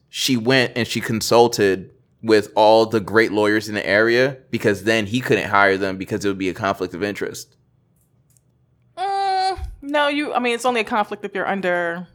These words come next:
Speaker 2: contract or whatever.
Speaker 1: No, but th-, you could go there, like, pay him a dollar to consult or whatever, or pay him whatever basic consultant fee,
Speaker 2: Hmm.
Speaker 1: and then, like,
Speaker 2: Interesting.
Speaker 1: you can't,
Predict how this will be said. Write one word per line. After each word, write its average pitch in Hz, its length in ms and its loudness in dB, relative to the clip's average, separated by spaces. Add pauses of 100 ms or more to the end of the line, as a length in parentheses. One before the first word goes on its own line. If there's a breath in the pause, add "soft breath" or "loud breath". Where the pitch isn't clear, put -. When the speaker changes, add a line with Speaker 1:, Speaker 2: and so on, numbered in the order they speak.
Speaker 2:
contract - 560 -8
or - 80 -10
whatever. - 420 -10
Speaker 1:
No, 165 140 8
but 127 300 6
th-, 123 220 0
you 123 220 0
could 127 220 2
go 135 200 10
there, 123 300 8
like, 107 260 2
pay 131 140 0
him 131 120 2
a 113 40 0
dollar 110 340 6
to - 140 -4
consult 110 560 2
or 113 120 4
whatever, 117 420 6
or 101 40 4
pay 123 220 2
him 113 200 0
whatever 110 340 4
basic 110 420 0
consultant 117 600 2
fee, 143 380 0
Speaker 2:
Hmm. 269 340 -2
Speaker 1:
and 120 200 6
then, 123 580 4
like, 117 180 8
Speaker 2:
Interesting. 147 320 0
Speaker 1:
you 123 60 0
can't, 113 480 -4